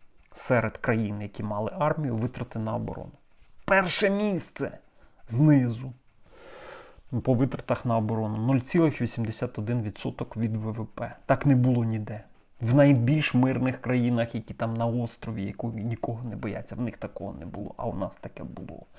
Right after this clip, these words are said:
А ми не на острові. Навколо нас людожери. Да.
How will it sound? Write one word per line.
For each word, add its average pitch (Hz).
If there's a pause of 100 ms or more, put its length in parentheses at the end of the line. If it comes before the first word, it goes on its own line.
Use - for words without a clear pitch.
(180)
А 113
ми 110
не 98
на 98
острові. - (460)
Навколо 107
нас 107
людожери. 110 (280)
Да. -